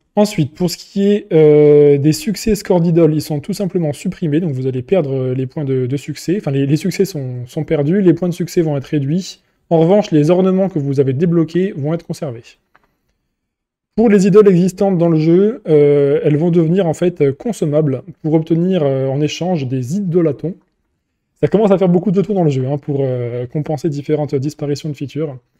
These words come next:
Avec ces idolatons, on va pouvoir, euh, donc soit acheter des, des nouvelles idoles au P N J, type, euh, idole de quête ou compagnie,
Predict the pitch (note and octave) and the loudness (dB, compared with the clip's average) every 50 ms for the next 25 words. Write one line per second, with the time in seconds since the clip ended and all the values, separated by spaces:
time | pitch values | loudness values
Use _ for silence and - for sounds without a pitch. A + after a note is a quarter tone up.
0 | _ _ _ _ _ _ _ C#3+ D3 F3+ G#3+ G3 G3+ - G3+ F#3 E3 D#3+ G3 F3 | _ _ _ _ _ _ _ 4 6 6 6 6 4 2 0 2 2 2 2 2
1 | D#3 F3+ F3 E3+ D#3 - - G3 G3+ A3 A3 F#3 D3+ E3 E3+ E3 - E3+ E3 F3 | 2 4 4 4 2 2 2 0 -2 0 -2 0 0 0 -2 0 0 0 2 2
2 | E3 D3+ D3 C#3+ C3+ C3+ C#3+ C3+ - - G3+ F#3+ F3 F3+ - F#3 D#3+ D#3 C#3+ C#3 | 2 2 2 0 0 -2 -4 -8 -2 0 2 2 2 0 -2 0 2 2 2 2
3 | C3 C#3 C#3+ D#3 D3+ E3 E3+ D#3 D#3+ D3+ D#3 D#3 D3 C#3 - D3 C#3+ C#3 C3 B2+ | 0 0 -2 0 2 2 2 2 2 2 2 0 0 0 -2 -2 -2 -2 -4 -4
4 | D3+ F3+ E3+ - D#3 D3+ D3 C3+ C3 C3 C3 C#3+ C3+ C3 C3 C3 - D#3 D3+ D3+ | -4 -6 -6 -6 -8 -6 -4 -4 -4 -2 -2 -2 -2 -2 -4 -4 -4 -4 -4 -4
5 | C#3+ C3+ - B2 - B2 B2+ C3+ D#3+ F3+ | -6 -8 -10 -10 -8 -8 -6 -6 -8 -8